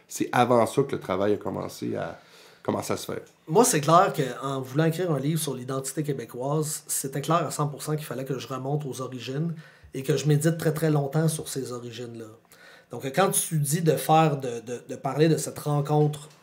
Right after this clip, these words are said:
Speaker 2: de ce métissage
Speaker 1: Oui.
Speaker 2: culturel-là entre, entre le, l'Europe, hein, les Français
Speaker 1: Ouais.
Speaker 2: et l'Amérique, et là, même le mot Amérique vient de Amerigo Vespucci, qui est un
Speaker 1: Ouais.
Speaker 2: explorateur.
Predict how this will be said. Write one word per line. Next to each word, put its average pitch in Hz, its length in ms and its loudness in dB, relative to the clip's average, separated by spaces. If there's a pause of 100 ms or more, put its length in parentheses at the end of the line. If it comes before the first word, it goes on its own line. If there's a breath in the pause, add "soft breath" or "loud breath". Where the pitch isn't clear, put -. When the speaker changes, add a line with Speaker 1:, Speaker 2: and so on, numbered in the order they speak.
(120)
Speaker 2:
de 123 80 -8
ce - 160 0
métissage 147 640 6
Speaker 1:
Oui. - 60 -6
Speaker 2:
culturel-là 143 840 4
entre, 135 460 -8 (840 soft breath)
entre 131 320 -8
le, 117 500 -8
l'Europe, 151 600 10
hein, 143 220 2 (200)
les 117 80 -10
Français 156 800 4
Speaker 1:
Ouais. 143 80 -4
Speaker 2:
et 147 220 2 (340 loud breath)
l'Amérique, 147 880 4
et 127 100 -6
là, 147 120 4
même 165 180 6
le 156 80 6
mot 156 280 8
Amérique 147 460 4
vient 143 200 -4
de 135 100 -4 (100)
Amerigo 139 600 0
Vespucci, 147 640 -2
qui 151 120 -4
est 135 120 -6
un 131 60 -6
Speaker 1:
Ouais. 117 100 4
Speaker 2:
explorateur. 147 720 4